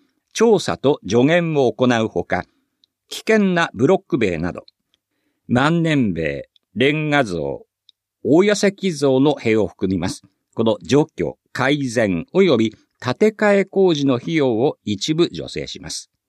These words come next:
マンション耐震化支援事業。対象は、昭和五十六年五月以前に建築に着手した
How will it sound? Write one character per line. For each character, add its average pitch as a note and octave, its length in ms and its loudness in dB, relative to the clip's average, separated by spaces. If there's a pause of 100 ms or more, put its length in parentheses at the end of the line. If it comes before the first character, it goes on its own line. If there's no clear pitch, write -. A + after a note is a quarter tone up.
(1040)
マ G#3 260 2
ン A#3+ 60 2
シ - 120 0
ョ E3+ 60 2
ン A#2 180 0
耐 G#3 260 0
震 G#3 300 -2
化 F3 160 -2
支 C3+ 280 -2
援 D#3 260 2
事 B2 180 0
業。 C2+ 340 -8 (280)
対 F#3 140 2
象 E3 280 2
は、 C#3 160 2 (220)
昭 F#3+ 360 4
和 E3 160 4
五 B2+ 260 4
十 G3 360 2
六 F3 280 0
年 C#3+ 280 0
五 A2+ 160 2
月 G3+ 340 0
以 A3 220 -2
前 A3+ 160 2
に E3 320 0
建 F3+ 300 -2
築 - 280 -6
に D#3+ 160 -2
着 - 320 -4
手 B2+ 140 -6
し - 120 -10
た F2+ 220 -2